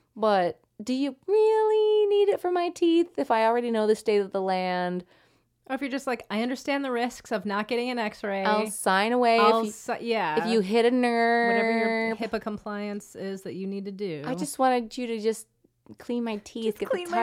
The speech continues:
Speaker 1: tartar.
Speaker 2: teeth because I don't like it.
Speaker 1: I was
Speaker 2: I
Speaker 1: really
Speaker 2: know.
Speaker 1: annoyed.
Speaker 2: I don't blame you. I don't blame you. I actually just, like, went to the dentist. I had, I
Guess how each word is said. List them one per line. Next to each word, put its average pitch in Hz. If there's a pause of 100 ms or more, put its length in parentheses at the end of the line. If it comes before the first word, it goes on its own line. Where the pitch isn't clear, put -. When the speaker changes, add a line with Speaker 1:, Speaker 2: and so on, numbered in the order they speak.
Speaker 1:
tartar. 240
Speaker 2:
teeth 240
because 294
I -
don't 131
like 147
it. 107 (380)
Speaker 1:
I -
was 277
Speaker 2:
I 226
Speaker 1:
really 370
Speaker 2:
know. 190
Speaker 1:
annoyed. 151 (240)
Speaker 2:
I 262
don't 392
blame 208
you. 127 (180)
I -
don't 196
blame 156
you. - (640)
I 240
actually 294
just, 175
like, 165
went 175
to 180
the 165
dentist. 156
I 185
had, 185
I 190